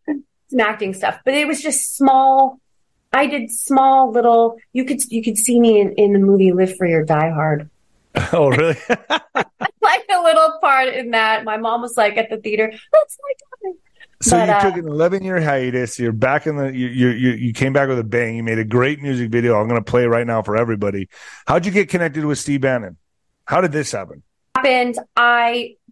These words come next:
Speaker 1: didn't know what was gonna happen to my business, and I ended up closing down and moving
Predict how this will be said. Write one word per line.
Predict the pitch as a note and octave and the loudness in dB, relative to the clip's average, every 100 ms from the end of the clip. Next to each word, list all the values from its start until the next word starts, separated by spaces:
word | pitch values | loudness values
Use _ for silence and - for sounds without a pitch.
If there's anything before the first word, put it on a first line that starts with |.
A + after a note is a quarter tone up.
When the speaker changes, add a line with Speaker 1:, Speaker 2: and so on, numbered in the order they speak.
| - | -6
Speaker 1:
didn't | E4+ F#4 | -2 2
know | F4 E4+ | 4 2
what | D4 | 0
was | B3+ | -8
gonna | B3 A3+ | -4 -2
happen | A3 A3 A3 | -2 -4 -4
to | G#3 | -2
my | D#3+ | -2
business, | E3+ C4 C4 C4 B3+ B3+ B3 - - - | 2 0 2 2 4 4 0 -8 -12 0
and | G#3+ G#3 G#3 | 2 2 0
I | G3+ G3+ | -2 0
ended | A3 A#3+ A#3 | 0 0 2
up | G3+ G#3 | 0 0
closing | A#3+ B3 A#3+ A#3 | -4 -4 0 0
down | A3 G#3+ G#3+ | 0 2 0
and | G3+ | -2
moving | G3 A3+ A3+ G#3 G3+ | -2 0 2 0 -4